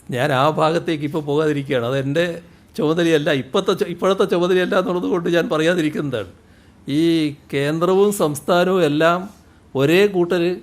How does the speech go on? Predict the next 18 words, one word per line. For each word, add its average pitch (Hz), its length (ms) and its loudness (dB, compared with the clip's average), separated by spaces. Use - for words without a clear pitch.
ക-, 156 200 -2
കളിക്കുന്ന 156 420 -2
കാലത്ത് 139 460 -2
കേരളത്തിൻ്റെ 175 560 0
പല 165 240 0
മേഖലയെയും 170 600 2
നേരിടാൻ 165 500 0
വേണ്ടി 156 200 0
സി 151 100 -4
ആർ 160 60 0
പി 160 140 -4
എഫിനെ 156 300 -4
ഇവിടെ 151 120 -2
ഇറക്കിയിരുന്നു. 139 560 -2
ആ 123 120 -4
കാലമൊന്നും 180 540 0
നമ്മൾ 180 220 0
മറന്നിട്ടില്ലല്ലോ. 165 680 -2